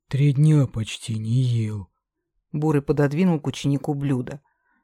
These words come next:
Speaker 1: «Баюн, заканчивай упиваться собственным умом и сообразительностью. Поделись котиковой мудростью с окружающими».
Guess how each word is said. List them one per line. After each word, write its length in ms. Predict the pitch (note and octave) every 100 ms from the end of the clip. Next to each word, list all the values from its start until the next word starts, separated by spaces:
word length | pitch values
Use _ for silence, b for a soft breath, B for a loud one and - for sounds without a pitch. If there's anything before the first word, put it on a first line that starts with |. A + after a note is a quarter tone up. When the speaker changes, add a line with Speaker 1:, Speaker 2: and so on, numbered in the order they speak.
| _ -
Speaker 1:
«Баюн, 1040 | A#2 C3 D#3+ F3 D#3+ B2 A#2+ A2+ A2 G2 _ _ _
заканчивай 1120 | B2+ A#2+ C#3 D#3 - F3 F3+ D#3 - C3+ C3 C3
упиваться 640 | C#3 C#3 C#3 C3+ B2+ C#3
собственным 760 | - C#3 C3+ - - B2 B2 B2
умом 460 | B2+ D3+ F3 - b b b b
и 160 | C#3 C3+
сообразительностью. 1400 | - C#3 B2 C#3 C#3+ B2 C#3 B2+ - G#2 G2+ - A2+ G2+ _ _ _ _ _ -
Поделись 680 | D3 D#3+ G3 G#3 F#3 C#3 -
котиковой 680 | - D3 C#3 B2 B2 A#2 A2+
мудростью 800 | C#3 E3 D3 B2+ - - G#2+ - b b
с 140 | b -
окружающими». 1200 | B2+ A#2+ A#2+ A#2+ C3 B2 G2+ - - G#2+ G2+